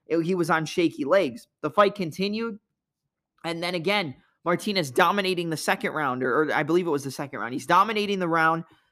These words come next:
He's controlling him. He's controlling him at kicking range. He's keeping him at a distance. Teep kicks to the body, left body kick, outside and inside low kicks, left high kick,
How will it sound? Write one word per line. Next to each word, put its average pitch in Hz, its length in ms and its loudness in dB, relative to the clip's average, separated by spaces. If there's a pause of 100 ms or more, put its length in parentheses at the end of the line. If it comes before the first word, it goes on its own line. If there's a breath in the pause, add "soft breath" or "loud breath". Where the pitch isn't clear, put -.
(100)
He's 165 160 -2
controlling 196 560 2
him. 190 100 -4
He's 139 160 -6
controlling 202 420 -4
him 202 140 -6
at 185 120 -2
kicking 180 340 -6
range. 165 340 -4
He's 135 160 -16
keeping 208 280 -6
him 196 100 -4
at 196 100 0
a 196 60 2
distance. 160 500 -4
Teep - 320 -8
kicks 185 240 -6
to - 60 -20
the 190 100 -2
body, 160 320 0
left 170 260 -2
body 156 240 0
kick, 143 380 -8
outside 175 420 2
and 170 80 -6
inside 165 400 -4
low 151 180 0
kicks, 143 320 -14
left 170 260 0
high 160 220 0
kick, 143 300 -8